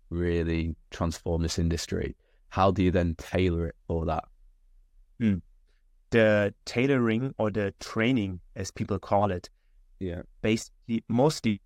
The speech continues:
Speaker 2: all happens in the prompt. So you can input a, a, a huge, huge, huge prompt to every message that is being sent. You, you could do that.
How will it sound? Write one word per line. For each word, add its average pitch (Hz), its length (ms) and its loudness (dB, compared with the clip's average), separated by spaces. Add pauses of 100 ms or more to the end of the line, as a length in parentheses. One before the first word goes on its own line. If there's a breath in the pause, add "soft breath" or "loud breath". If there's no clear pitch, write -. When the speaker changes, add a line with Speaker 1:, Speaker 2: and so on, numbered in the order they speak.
(140)
Speaker 2:
all 110 140 4
happens 104 400 -4
in 95 60 -4
the 90 80 -4
prompt. 87 500 -4
So 92 420 -6
you 104 120 -2
can 104 240 0
input 110 480 -4 (100)
a, 98 240 -2 (140)
a, 101 80 -2 (280)
a 95 300 2
huge, 131 540 0
huge, 117 320 0
huge - 260 0
prompt 110 460 0 (400)
to 101 340 -2 (460)
every 117 280 4
message 104 520 2
that 107 120 0
is 101 120 -4
being 92 280 -8
sent. 104 440 -4
You, 110 240 0
you 104 160 0
could 107 280 -6
do 110 140 -2
that. - 240 -2